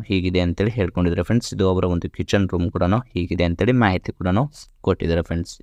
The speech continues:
ಇದಿಷ್ಟು ಅವರ ಒಂದು ಪ್ರೊಫೈಲ್ನ ಮಾಹಿತಿಯಾಗಿರುತ್ತೆ. ಇಷ್ಟ ಆದ್ರೆ ಖಂಡಿತವಾಗ್ಲೂ ಒಂದು ಲೈಕ್ ಮಾಡಿ.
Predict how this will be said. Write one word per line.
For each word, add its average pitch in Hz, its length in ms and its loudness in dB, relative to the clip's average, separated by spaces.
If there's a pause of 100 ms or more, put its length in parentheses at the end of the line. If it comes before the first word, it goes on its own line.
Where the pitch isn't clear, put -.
ಇದಿಷ್ಟು 127 360 2
ಅವರ 113 200 2
ಒಂದು 107 280 2
ಪ್ರೊಫೈಲ್ನ 92 400 0
ಮಾಹಿತಿಯಾಗಿರುತ್ತೆ. 87 1000 -2 (300)
ಇಷ್ಟ 98 200 0
ಆದ್ರೆ 120 200 4
ಖಂಡಿತವಾಗ್ಲೂ 104 640 2
ಒಂದು 92 200 2
ಲೈಕ್ 87 280 -2
ಮಾಡಿ. 95 260 0